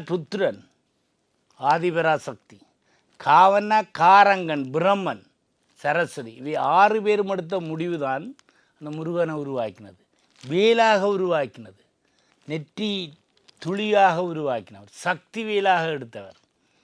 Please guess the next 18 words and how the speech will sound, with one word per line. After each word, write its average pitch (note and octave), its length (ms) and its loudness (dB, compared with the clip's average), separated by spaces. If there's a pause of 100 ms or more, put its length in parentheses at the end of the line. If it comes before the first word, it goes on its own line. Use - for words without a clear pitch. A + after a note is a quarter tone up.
(160)
அதான் C#3 220 -12
அந்த C#3+ 180 -6
கதிர்காமத்தின் B2 680 -10
மகிமை. G#2 320 -20 (440)
நாங்கள் C3+ 320 -10
இப்படி C#3+ 320 -12
ஒரு C#3 160 -4
கஷ்டப்பட்டு B2+ 600 -10 (640)
எல்லா D3+ 260 -4
இடம், F3+ 260 -2
எல்லா D#3+ 220 -2
இடம் E3+ 200 0 (100)
போய் E3 220 -4
வரலாம் C#3 420 -6
ஜாத்திரை. A#2+ 380 -6 (380)
ஆனா C3 160 -16 (140)
நாங்கள் C3+ 300 -6 (220)
கடைசியா D#3+ 500 -4